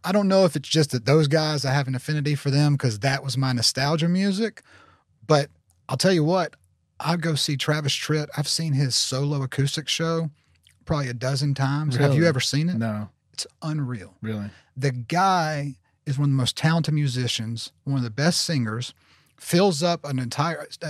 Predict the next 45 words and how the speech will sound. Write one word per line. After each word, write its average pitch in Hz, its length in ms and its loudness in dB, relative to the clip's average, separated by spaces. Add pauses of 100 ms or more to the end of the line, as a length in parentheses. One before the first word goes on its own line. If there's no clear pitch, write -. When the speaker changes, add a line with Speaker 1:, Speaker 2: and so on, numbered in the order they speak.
Speaker 1:
every 165 280 0
theater 156 320 0
he 143 80 2
plays 135 400 -2
that 123 180 -8
solo 139 280 0
acoustic 139 420 -4
show, 165 340 -4 (240)
and 139 80 -2
it's 123 100 0
just 147 200 0
him 143 140 2
and 139 80 2
his 127 100 -2
guitar. 101 500 -8 (460)
There's 127 140 -2
not 202 260 6
a 202 40 6
lot 175 180 4
of 143 60 -6
people 156 160 0
that 131 80 -8
can 127 120 -4
do 135 200 2
that. - 220 -10
You 135 320 6
can 151 180 4
do 117 180 4
that 123 260 0
'cause 117 140 -4
you 151 80 0
came 139 240 2
up 147 180 -4
doing 117 240 -4
that. 107 160 -6
A 113 40 -10
lot 147 180 -4
of 214 80 -4
guys 147 280 0
nowadays 139 420 -2
can't 135 280 -2 (200)
fill 156 220 0
up 143 100 -4
an 127 80 -6
arena 120 520 -4